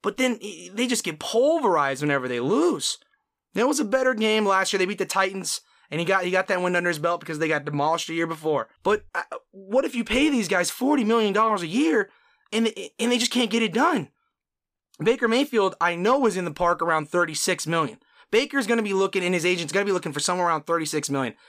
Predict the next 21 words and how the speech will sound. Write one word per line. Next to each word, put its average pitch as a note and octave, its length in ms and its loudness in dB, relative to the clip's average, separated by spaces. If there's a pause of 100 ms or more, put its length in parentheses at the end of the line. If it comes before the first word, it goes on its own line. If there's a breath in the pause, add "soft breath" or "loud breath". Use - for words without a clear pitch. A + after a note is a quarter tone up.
(160 soft breath)
That's F#3+ 200 -2
too G#3 160 -2
much G3+ 200 2
for E3 120 -6
me. C3 180 -4 (240 loud breath)
But F#3 220 -2
Dak F#3+ 260 0
got E3+ 260 -2
that. C3 260 -4
Dak F3+ 180 0
got F#3+ 160 0
more G3+ 200 0
than D#3 160 -2
that. A#2 200 -4
Dak's D#3+ 200 -2
the F#3 60 -6
highest F3+ 220 0
paid F3+ 100 -2
quarterback F#3 400 0
yearly F#3+ 300 0
now. A#2+ 280 -4